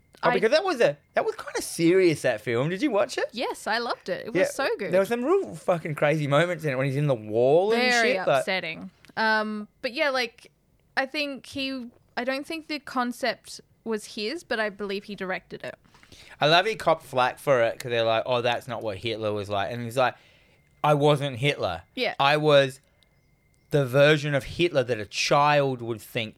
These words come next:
Speaker 1: is what Hitler is."
Speaker 2: Yeah.
Speaker 1: So, like, that's, like, you're an idiot
Speaker 2: Yeah.
Speaker 1: if you think, like,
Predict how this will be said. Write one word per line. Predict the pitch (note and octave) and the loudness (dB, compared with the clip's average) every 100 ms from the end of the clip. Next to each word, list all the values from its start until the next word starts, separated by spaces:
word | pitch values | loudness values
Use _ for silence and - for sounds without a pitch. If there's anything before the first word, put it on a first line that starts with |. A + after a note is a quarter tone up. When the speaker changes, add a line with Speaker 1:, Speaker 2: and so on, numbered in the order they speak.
| - | -8
Speaker 1:
is | A#2 A2 | -6 -2
what | G#2 A#2 | -2 -2
Hitler | A2+ G#2+ F#2+ | -6 -4 -4
is." | F#2 E2+ - | -4 -8 -4
Speaker 2:
Yeah. | D#4+ - - - | -4 -4 -8 -2
Speaker 1:
So, | C3 B2 | 0 2
like, | B2 B2+ - _ _ _ _ _ _ _ | 2 2 -2 _ _ _ _ _ _ _
that's, | B2 B2 - - _ _ _ _ | -4 -2 -4 -18 _ _ _ _
like, | C3 B2 | -4 -2
you're | D3+ | 0
an | C3+ | 0
idiot | C3 D#3 B2 D#2+ _ - | 0 0 -2 -6 _ -6
Speaker 2:
Yeah. | C#4 G3 | -2 0
Speaker 1:
if | D3 | -2
you | |
think, | C#3 D3 C#3 | -2 -2 0
like, | C3+ C3 A#2 | 2 2 0